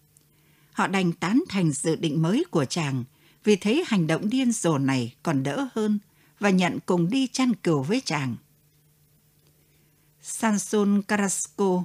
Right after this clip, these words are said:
nói: "Không những thế, như mọi người đều biết, tôi vốn giỏi thơ,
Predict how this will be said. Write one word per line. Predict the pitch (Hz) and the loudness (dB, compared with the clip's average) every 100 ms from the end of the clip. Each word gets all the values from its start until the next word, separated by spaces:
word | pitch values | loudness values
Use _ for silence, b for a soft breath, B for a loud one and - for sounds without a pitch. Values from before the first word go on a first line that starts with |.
| - - | -4 -4
nói: | 160 165 220 - _ _ b b | -2 -2 -6 -12 _ _ b b
"Không | - 226 196 | -4 2 2
những | 196 226 | 2 -2
thế, | 208 196 254 269 | 0 2 2 2
như | 220 | 4
mọi | 214 156 | 4 2
người | 165 156 | 2 0
đều | 131 143 123 | 0 0 0
biết, | 170 285 _ _ b b | -2 -2 _ _ b b
tôi | - | 0
vốn | 214 185 262 349 | 2 2 2 0
giỏi | - 135 113 | -2 -2 -4
thơ, | 196 196 | -4 -4